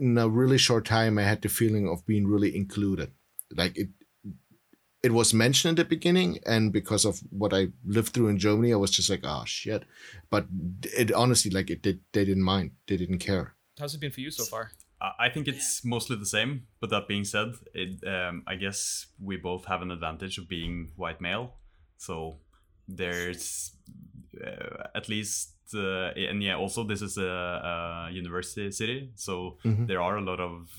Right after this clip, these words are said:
Speaker 3: foreigners here. So I don't think I've ever felt like not being welcome because of that. Uh, it's also just, "Oh, why are you here?"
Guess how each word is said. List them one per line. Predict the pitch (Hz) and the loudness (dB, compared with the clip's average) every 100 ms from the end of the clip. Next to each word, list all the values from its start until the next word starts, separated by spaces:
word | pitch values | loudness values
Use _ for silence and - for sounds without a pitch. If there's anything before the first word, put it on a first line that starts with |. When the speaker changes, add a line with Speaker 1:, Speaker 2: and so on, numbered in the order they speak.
| - | -20
Speaker 3:
foreigners | - 95 90 92 107 104 - | -14 -6 -4 -4 -4 -6 -6
here. | 127 143 135 _ _ - | -6 -6 -10 _ _ -10
So | 101 92 92 | -6 -4 -2
I | 95 | -2
don't | 104 101 | -2 -4
think | 98 92 | -6 -2
I've | 90 85 - 90 | -4 -4 -10 -8
ever | 85 85 | -8 -8
felt | - 87 85 82 - - - | -8 -8 -8 -10 -16 -14 -10
like | 90 80 - - - _ - - | -8 -8 -12 -16 -18 _ -20 -12
not | 90 85 _ | -10 -10 _
being | 90 87 | -8 -6
welcome | 85 80 85 90 87 - | -6 -8 -8 -10 -10 -12
because | - 87 78 95 | -14 -12 -10 -8
of | 92 | -6
that. | 135 - - _ _ _ _ _ _ - | -6 -8 -20 _ _ _ _ _ _ -14
Uh, | 82 80 80 80 80 80 78 - _ - | -10 -8 -8 -8 -10 -10 -12 -16 _ -12
it's | 95 - | -10 -6
also | 95 98 98 | -6 -6 -6
just, | 90 - - 120 | -6 -8 -12 -8
"Oh, | 143 156 113 120 | -2 -2 -4 -12
why | 104 107 113 | -4 0 2
are | 110 | 0
you | 110 | -2
here?" | 101 117 135 | -2 -2 -2